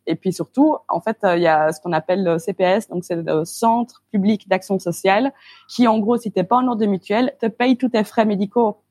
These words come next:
parce que ça, ça reste un droit fondamental, d'accéder aux soins. Et donc, j'aurais très bien pu faire une demande via ce Centre d'Action Sociale et de, et de, et donc pouvoir, euh, finir. Mais je ne le savais pas.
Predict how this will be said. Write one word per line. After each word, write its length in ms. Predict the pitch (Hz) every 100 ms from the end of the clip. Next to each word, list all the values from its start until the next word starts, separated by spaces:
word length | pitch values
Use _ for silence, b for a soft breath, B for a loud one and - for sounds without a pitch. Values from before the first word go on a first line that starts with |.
| _ _
parce 140 | -
que 80 | 156
ça, 320 | 151 156 160
ça 100 | 156
reste 180 | 160 160
un 60 |
droit 220 | 160 180 180
fondamental, 580 | 180 175 160 151 214
d'accéder 340 | 202 175 175 165
aux 120 | 262
soins. 320 | - 196 320 - B B
Et 40 | 185
donc, 280 | 202 - -
j'aurais 240 | 185 190
très 200 | - 254
bien 180 | 226 214
pu 380 | - 240 226 214
faire 120 | - 220
une 100 | 202
demande 460 | 220 214 208 180 -
via 340 | 190 220 214
ce 120 | 202
Centre 260 | 190 196 -
d'Action 280 | 180 - 180
Sociale 520 | 175 170 208 240 262 B B B -
et 80 |
de, 340 | 170 180 170 160
et 100 | 170
de, 100 | 165
et 160 | 147 151
donc 200 | 175 180
pouvoir, 320 | 180 170 196
euh, 600 | 185 160 160 165 170 180 190 B B B
finir. 200 | - 190 -
Mais 60 |
je 100 | 175
ne 60 | 175
le 60 | 165
savais 260 | 175 160
pas. 240 | 233 196